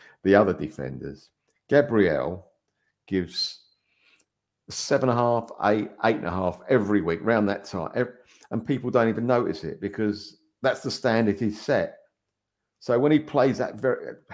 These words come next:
that level every week, we, we expect it from him. That's how good he is. He's solid. When the ball comes across, who's the one with the head in it to get it away or the foot in to, to clear it? It's, you listen, "Oh, oh, it's Gabriel again."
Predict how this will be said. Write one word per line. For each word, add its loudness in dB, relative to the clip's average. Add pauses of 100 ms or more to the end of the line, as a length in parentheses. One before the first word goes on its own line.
(140)
that -4
level 2
every -2
week, -2
we, -4 (180)
we -8
expect -8
it -6
from -10
him. -8
That's -6
how -4
good -4
he 0
is. -4 (400)
He's -12
solid. -2 (320)
When -2
the 2
ball 4
comes -4
across, -10
who's -2
the 0
one 2
with 0
the 0
head -4
in -2
it -6
to -14
get -2
it -2
away -2 (200)
or -4
the -2
foot -6
in 0
to, -8
to -20
clear 0
it? -6 (300)
It's, -8 (200)
you 0
listen, 2
"Oh, 2
oh, 0
it's -2
Gabriel -2
again." -6